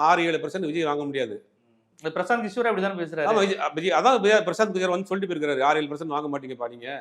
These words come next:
Speaker 1: இதுக்கு டீலிங்கே பிரசாந்த் கிஷோர் தான். பி ஜே பி, வி-, வி-, ஏ டி எம் கே விஜயுடைய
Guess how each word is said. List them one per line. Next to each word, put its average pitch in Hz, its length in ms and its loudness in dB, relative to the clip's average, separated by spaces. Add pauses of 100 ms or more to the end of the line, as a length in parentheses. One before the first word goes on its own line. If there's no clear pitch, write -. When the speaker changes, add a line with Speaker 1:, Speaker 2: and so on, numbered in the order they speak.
(640)
Speaker 1:
இதுக்கு 147 200 -10
டீலிங்கே 196 300 2
பிரசாந்த் 156 260 -2
கிஷோர் 139 220 -4
தான். 127 120 -6 (580)
பி 160 120 -6
ஜே 151 160 -4
பி, 147 140 -4 (560)
வி-, 135 160 -2 (160)
வி-, 143 160 0 (300)
ஏ 151 80 2
டி 170 120 0
எம் 160 80 -6
கே 151 140 0 (180)
விஜயுடைய 131 460 -4